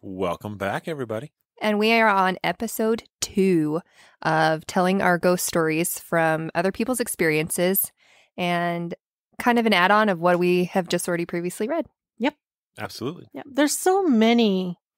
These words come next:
Speaker 3: good stories out there of people's encounters and, or, you know, stories that they've heard from a close friend or family member of their experience. So, yeah, they're just, they're fun.
Speaker 1: We could, we could probably do an entire season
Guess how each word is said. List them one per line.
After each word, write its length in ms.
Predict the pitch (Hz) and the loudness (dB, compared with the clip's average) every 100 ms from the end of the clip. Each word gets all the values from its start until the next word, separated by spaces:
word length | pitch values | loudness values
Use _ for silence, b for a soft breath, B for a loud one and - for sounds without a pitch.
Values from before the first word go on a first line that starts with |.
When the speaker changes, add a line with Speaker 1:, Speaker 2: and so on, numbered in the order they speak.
| - | -6
Speaker 3:
good 280 | 190 220 196 | 0 2 0
stories 380 | - 196 196 185 | -4 -4 -4 -4
out 120 | - | -4
there 220 | 185 185 | -4 -2
of 300 | - 196 180 - | 0 0 -2 -4
people's 340 | - 208 196 185 | -4 -2 0 0
encounters 880 | 185 - 190 196 190 190 190 185 | -2 -2 -4 -4 -4 -4 -4 -6
and, 200 | 196 175 185 B B B - | -8 -10 -12 B B B 0
or, 80 | |
you 120 | 320 320 | 2 4
know, 120 | 294 | 4
stories 380 | - 254 254 233 | 4 2 2 2
that 140 | 233 | 0
they've 180 | 220 208 | 0 0
heard 180 | 202 202 | -2 -2
from 160 | 214 | -2
a 40 | 196 | -2
close 320 | - 202 190 | 2 0 0
friend 280 | - 190 196 | -2 -2 0
or 60 | 190 | -2
family 360 | 202 196 196 | -2 0 0
member 340 | 190 190 196 190 | 0 0 2 0
of 80 | |
their 200 | 185 190 | 2 0
experience. 600 | 190 - 196 196 196 - | 0 -4 -10 -8 -8 -8
So, 320 | - 202 196 - | 0 2 2 0
yeah, 260 | 320 294 196 - - | -2 -2 -4 -14 -2
they're 100 | 226 | 0
just, 300 | 240 247 - | 0 -2 -2
they're 120 | 233 | -2
fun. 500 | 214 - 220 226 - - _ _ - | -2 0 2 0 -4 -12 _ _ -8
Speaker 1:
We 100 | 135 | -2
could, 280 | 143 139 107 | -2 -2 0
we 80 | 127 | 0
could 160 | 131 | 2
probably 240 | 107 110 107 | 0 2 2
do 300 | 95 92 90 | 2 2 0
an 140 | 85 | -4
entire 580 | 85 85 - 104 101 98 | -10 -10 -10 -8 -6 -6
season 960 | - - - 87 87 82 82 73 85 | -6 -8 -10 -10 -8 -8 -8 -10 -14